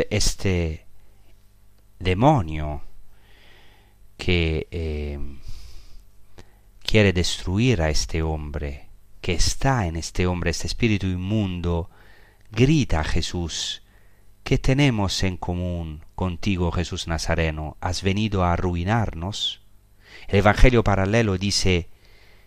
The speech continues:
"Has venido antes de tiempo a arruinarnos". Y en el fondo esta es una de las mayores tentaciones que tenemos. Pensar que la relación con Dios,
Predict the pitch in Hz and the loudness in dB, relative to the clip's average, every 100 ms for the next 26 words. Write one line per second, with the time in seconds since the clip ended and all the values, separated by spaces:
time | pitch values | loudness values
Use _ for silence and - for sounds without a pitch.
0 | - - 101 98 107 123 143 135 117 - | -10 0 0 2 2 2 2 2 0 2
1 | 143 156 147 - 123 - 107 - 160 143 | 2 0 0 0 0 0 0 2 2 2
2 | 98 - 87 82 - 90 87 90 92 92 | 0 -4 -4 -2 0 2 2 2 -2 0
3 | 107 90 80 82 95 - - - - - | 0 0 -2 -4 -6 -6 -8 -10 -20 -20
4 | - - - - - 131 127 127 - 180 | -20 -20 -20 -20 -2 4 6 6 4 4
5 | 123 127 - 98 127 113 101 98 95 92 | 4 4 2 0 0 0 0 0 0 0
6 | 95 95 87 87 82 80 - 95 80 - | 0 0 -2 -4 -4 -4 -2 -2 -2 -4
7 | - 71 69 71 - - - - - - | -6 -8 -10 -12 -8 -8 -8 -16 -18 -4
8 | 92 - 107 - - 85 82 80 - 104 | -2 2 4 4 2 0 2 0 -2 -2
9 | 98 - 82 92 113 127 - - - | -4 -6 -6 0 2 2 0 -4 -8